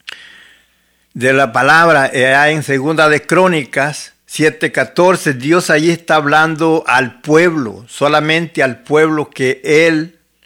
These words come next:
eh, que le seguía a él. Cuando les dijo, "Si viniere angustia, si viniere tribulación, si faltare el agua, viniere el hambre, vinieran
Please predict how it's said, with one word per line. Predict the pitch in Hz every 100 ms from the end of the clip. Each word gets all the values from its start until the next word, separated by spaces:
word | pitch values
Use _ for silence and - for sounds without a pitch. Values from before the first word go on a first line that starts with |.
| _ _ _
eh, | 123 123 123 -
que | - 117 113 - -
le | 120 123 -
seguía | - 120 113 143 151 131
a | 135
él. | 160 151 113 202 _ _ _ _ _ _ _ _ _ _
Cuando | - 131 139 139
les | 135
dijo, | 135 165 180
"Si | - 160
viniere | 147 139 143 170 185 185 185 -
angustia, | 131 131 123 156 156 - - 101 117
si | -
viniere | 120 135 151 156 180 175 170
tribulación, | - 151 135 135 127 - 151 156
si | - 147
faltare | 120 143 135 113 156 165 165
el | 143
agua, | 135 165 151 123 113
viniere | 120 120 156 165 160 139
el | 127
hambre, | 135 156 135
vinieran | 123 127 151 165